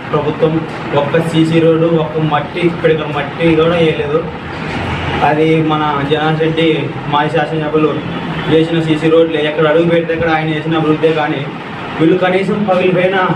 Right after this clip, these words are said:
కుళాయిలకి లీకులు చేయడానికి కానీ వెయ్యి, రెండు వేలు అడుగుతున్నారు. కనీసం వీళ్ళు ఇసుక తోలడం కానీ,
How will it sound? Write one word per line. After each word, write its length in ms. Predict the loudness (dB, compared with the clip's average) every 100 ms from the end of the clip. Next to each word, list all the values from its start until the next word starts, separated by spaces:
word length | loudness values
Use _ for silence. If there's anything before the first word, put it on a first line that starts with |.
| -4 -8 -8 -2
కుళాయిలకి 680 | 2 2 2 0 0 -2 -2 -4 -12 -12 -12 -8 0
లీకులు 360 | 2 2 0 2
చేయడానికి 340 | 2 0 0
కానీ 420 | 0 0 -2 -2 -6 -2
వెయ్యి, 340 | 2 2 2
రెండు 200 | 2 2
వేలు 120 | 2 2
అడుగుతున్నారు. 580 | 0 0 0 2 2 0 -6 -8 -8 -8 -8 -8 -8 -2
కనీసం 320 | 0 0 -2 -2 0
వీళ్ళు 440 | 2 4 2 2 -2 -4
ఇసుక 180 | -2 2
తోలడం 580 | 0 0 0 0 0
కానీ, 320 | 0 0 -2